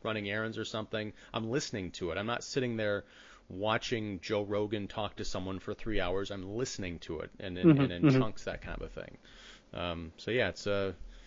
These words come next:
Speaker 1: it's a weird situation.
Speaker 2: Yeah, that's for podcasts, but, uh, more visual-based things like short films and documentaries and longer films, those are also there, al-, also on there.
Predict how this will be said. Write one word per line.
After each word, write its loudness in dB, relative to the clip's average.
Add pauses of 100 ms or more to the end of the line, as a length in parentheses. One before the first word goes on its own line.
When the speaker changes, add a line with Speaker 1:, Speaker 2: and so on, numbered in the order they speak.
(380)
Speaker 1:
it's -2
a 2
weird 0
situation. -4 (500)
Speaker 2:
Yeah, 12
that's 12
for 12
podcasts, 12
but, 12 (420)
uh, 12
more 12
visual-based 10 (100)
things 8
like 10
short 10
films 10
and 6
documentaries 10
and 10
longer 12
films, 8 (760)
those 12
are 12
also 12
there, 8
al-, -4 (280)
also 12
on 10
there. 4